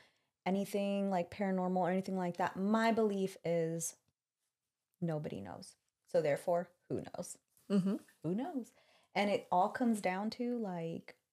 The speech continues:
Speaker 1: what rings true in your heart. And if it rings true in your heart, then who's to say that that's not real?
Speaker 2: Right.
Speaker 1: Or that that's not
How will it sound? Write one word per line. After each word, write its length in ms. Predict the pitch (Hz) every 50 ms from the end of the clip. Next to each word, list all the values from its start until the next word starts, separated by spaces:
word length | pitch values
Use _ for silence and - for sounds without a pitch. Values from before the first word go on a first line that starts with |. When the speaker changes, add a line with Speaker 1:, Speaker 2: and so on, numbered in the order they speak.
| _ _ -
Speaker 1:
what 600 | 165 160 165 170 180 180 185 185 180 - - - - _ _ _ _ _ _ -
rings 360 | 190 196 190 190 190 190 -
true 480 | - - - - 190 180 185 190 208 220 -
in 120 | 196 196
your 140 | 202 208 208
heart. 380 | 202 214 233 208 190 175 - -
And 120 | 185 185 180
if 120 | 180 -
it 80 | - -
rings 400 | 170 185 190 202 208 208 - -
true 500 | - - - - 190 185 190 208 240 254
in 160 | - 202 202
your 160 | 208 208 196
heart, 440 | - 180 170 185 220 254 269 - - - - _ _ _ _ _ _ _ _ -
then 360 | 196 208 202 196 190 175 - - _ - 180
who's 240 | - 202 220 233 220
to 80 | - 208
say 200 | - - 196 190
that 120 | 190 185
that's 240 | 190 185 185 185 - -
not 220 | 180 180 - -
real? 460 | 175 190 202 196 175 165 165 202 202 -
Speaker 2:
Right. 200 | 190 185 180 - - - - _ _ - 135 -
Speaker 1:
Or 280 | - 190 190 190 185 185
that 180 | 180 175 175
that's 300 | 180 180 180 180 - - 190
not 440 | 185 175 175 175 175 170 - -